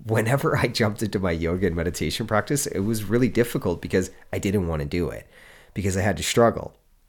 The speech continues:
And it was through that struggle that I didn't enjoy it.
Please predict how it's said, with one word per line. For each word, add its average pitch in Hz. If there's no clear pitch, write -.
And 104
it 98
was 95
through 120
that 90
struggle 117
that 117
I 113
didn't 101
enjoy 90
it. -